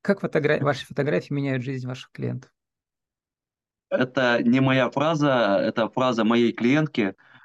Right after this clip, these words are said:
Speaker 2: э, в свое время, которой я сделал портрет. И это ее эмоции после того портрета, как, э, она его опубликовала, к ней по-, пошли массовые обращения, э, друзей и близких.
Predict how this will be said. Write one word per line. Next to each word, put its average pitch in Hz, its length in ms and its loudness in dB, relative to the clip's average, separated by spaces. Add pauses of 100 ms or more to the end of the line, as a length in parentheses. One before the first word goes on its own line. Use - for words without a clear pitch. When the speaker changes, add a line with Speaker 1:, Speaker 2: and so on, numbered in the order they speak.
(120)
Speaker 2:
э, 95 180 0
в 90 40 -6
свое 117 280 2
время, 113 500 2
которой 113 380 0
я 110 60 2
сделал 110 320 0
портрет. 131 500 0 (520)
И 101 840 2 (460)
это 120 240 0
ее 123 420 4
эмоции 120 640 2
после - 240 -2
того 117 180 0
портрета, 113 400 -2
как, 101 320 -4
э, 98 220 2
она 113 220 2
его 104 180 2
опубликовала, 104 800 0 (440)
к - 60 -20
ней 123 260 2
по-, 110 200 -2
пошли 120 340 -2
массовые 104 500 0
обращения, 95 1040 0 (160)
э, 90 320 -2
друзей 113 540 0 (260)
и 90 220 0
близких. 107 520 -2